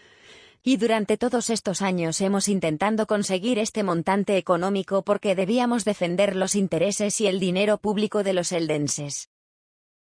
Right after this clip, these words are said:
Fernando Gómez ha concluido asegurando que toda esta situación son las secuelas de la nefasta gestión del Partido Popular en los que el despilfarro del dinero público a costa de los ciudadanos fue generalizado.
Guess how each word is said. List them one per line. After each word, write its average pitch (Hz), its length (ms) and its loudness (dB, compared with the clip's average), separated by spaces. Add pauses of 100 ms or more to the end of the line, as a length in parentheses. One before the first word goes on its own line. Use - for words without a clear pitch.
(440)
Fernando 233 600 2
Gómez 208 320 2
ha 196 100 -2
concluido 202 640 0
asegurando 190 640 0
que 175 120 -4
toda 202 320 0
esta 208 240 -2
situación 214 540 -2
son 233 240 0
las 208 140 0
secuelas 208 520 0
de 208 80 0
la 185 120 0
nefasta 214 480 -2
gestión 208 440 0
del 208 160 2
Partido 202 440 0
Popular 175 440 0
en 185 140 0
los 175 160 -2
que 208 180 2
el 196 120 0
despilfarro 226 720 0
del 202 120 -2
dinero 190 400 0
público 196 440 -2
a 175 80 2
costa 202 340 0
de 196 80 0
los 180 200 -2
ciudadanos 185 680 0
fue 233 160 -2
generalizado. 160 840 -2